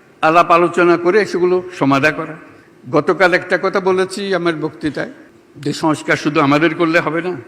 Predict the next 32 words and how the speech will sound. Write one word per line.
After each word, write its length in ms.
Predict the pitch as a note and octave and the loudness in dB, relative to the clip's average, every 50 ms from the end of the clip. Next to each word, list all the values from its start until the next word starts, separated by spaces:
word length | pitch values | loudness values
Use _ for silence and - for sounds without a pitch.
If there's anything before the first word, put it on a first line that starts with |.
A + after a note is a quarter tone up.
| - - - _ _ _ - _ - | -20 -20 -20 _ _ _ -20 _ -16
শুধু 160 | - C3 C#3+ | -6 -6 -6
সরকারের 460 | C#3 - D#3 C#3+ B2+ C3+ D3 C3 C3 | -2 -2 -2 -4 0 0 -2 0 0
উপরে 260 | C3 B2 C3 B2 B2 A#2+ | -4 -4 -4 -6 -6 -4
ছেড়ে 220 | - C3+ B2+ C3+ | -6 -4 -4 -4
দিয়েন 260 | C#3 C#3+ D3+ D#3 D#3 | -4 -4 -4 -4 -4
না, 160 | D#3+ E3+ F3 D#3+ - - - _ _ - _ _ _ _ _ _ _ - - | -6 -8 -10 -12 -12 -20 -20 _ _ -20 _ _ _ _ _ _ _ -20 -20
সবাই 300 | - - B3+ C4+ D4+ C#4 | -6 -4 0 2 2 4
মিলে 220 | B3 A3 F3 D#3+ C#3 | 4 4 2 2 2
সংস্কার 360 | - C3+ A#2+ - - - A#2+ A2+ - | 0 -4 -6 -8 -8 -14 -16 -14 -14
করে। 100 | G2+ - - - _ _ _ _ _ _ _ _ _ _ _ _ _ _ _ _ _ _ _ _ _ - | -16 -18 -18 -20 _ _ _ _ _ _ _ _ _ _ _ _ _ _ _ _ _ _ _ _ _ -16
যেটা 460 | D3 D#3+ G3 B3+ C#4+ C4+ - C#4 B3 | -16 -6 0 0 0 2 2 0 0
যেখানে 400 | A3 A3+ G#3 - A3 G3+ G3 F#3+ | 2 0 0 0 0 -2 -2 -2
দেখেন, 300 | D#3 C#3 C3 B2 B2+ - - - - - - - - _ _ _ _ _ _ _ _ - | -2 -2 -2 -2 -4 -8 -8 -16 -20 -20 -20 -20 -20 _ _ _ _ _ _ _ _ -2
এটা 140 | - B3 G#3 | 2 2 2
আত্মজিজ্ঞাসা, 800 | F#3+ - - - A3 G3 F3 G3+ F3+ E3 F#3 A3 G#3 - - C3 | 2 0 -2 -2 -2 -2 -2 -4 -6 0 0 0 2 2 0 -2
আর 60 | A#2+ - | -2 -2
কিচ্ছু 300 | - D#3+ C#3+ - - - | -8 -10 -10 -8 -8 -8
না। 60 | B2 - - - - - - - _ _ _ _ _ - | -8 -8 -12 -18 -20 -20 -20 -20 _ _ _ _ _ -10
আত্মজিজ্ঞাসা 840 | - B2+ - - E3 D#3 D3+ C#3+ D#3 D3+ D3 - G#3 G#3 C#4+ C4 | -10 -10 -6 -2 0 0 0 0 -6 -6 -4 -4 -4 -2 0 -2
যে 140 | G#3+ F#3 E3+ | 0 2 0
এটা 320 | D#3+ D#3 E3 D#3 E3 - - - - - - - - - - _ _ _ _ _ - | 2 2 0 0 0 -6 -14 -18 -18 -20 -20 -20 -20 -20 -20 _ _ _ _ _ -4
না 220 | D3 D#3+ D#3+ D#3 | 0 2 2 2
করলে 300 | - F3 F3 F3 F3 F3 | 4 2 2 2 2 0
বোধহয় 280 | D#3 D3+ C3 C3+ C3+ A#2+ | 0 0 -2 -2 -4 -4
দেশের 320 | A#2 C3+ A#2+ D3 C3+ A2+ | -4 -4 -4 -4 -6 -8
জন্য 260 | A#2 B2 A#2+ A#2 A2+ | -8 -10 -8 -8 -10
ভালো 240 | A2 A#2+ A#2 G#2 G2+ | -6 -6 -6 -6 -8
হয়, 200 | F#2 - - - - - - _ _ - _ _ _ _ _ _ _ | -10 -14 -18 -20 -20 -20 -20 _ _ -20 _ _ _ _ _ _ _
সেটা 220 | - A#3 A3+ G#3 | -6 -4 -2 -2
থেকে 240 | G3 - E3 E3+ F#3+ | -2 -4 0 0 0
মুক্তি 380 | F3+ F3+ F3 F3 - - D#3+ C3+ | 2 2 0 0 0 -2 -2 -2
পাওয়া, 260 | - - - - | -2 -6 -12 -14